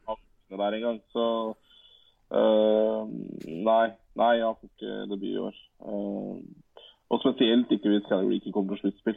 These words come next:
for da er jo omtrent han ikke, da er han jo ferdig spilt.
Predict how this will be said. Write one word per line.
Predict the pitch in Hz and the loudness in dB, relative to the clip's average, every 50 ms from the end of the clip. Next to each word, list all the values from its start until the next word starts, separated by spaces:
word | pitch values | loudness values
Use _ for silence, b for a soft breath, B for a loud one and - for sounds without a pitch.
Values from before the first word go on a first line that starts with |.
| - - | -4 -4
for | - 101 | 2 4
da | 98 98 98 95 95 | 6 6 6 6 4
er | 95 | 2
jo | 95 98 98 98 98 | 0 -2 -4 -6 -6
omtrent | 98 - 104 101 101 98 - - | -8 -8 -10 -10 -10 -10 -8 -6
han | 104 98 | -6 -6
ikke, | 98 - - 101 98 98 101 | -6 -8 -6 -6 -6 -4 0
da | 104 107 104 | 2 4 4
er | 98 95 | 4 4
han | 92 95 | 2 -2
jo | 101 101 - | -4 -8 -6
ferdig | - 101 95 98 98 - | -6 -6 -6 -8 -14 -12
spilt. | - 104 104 98 98 | -6 -6 -6 -6 -6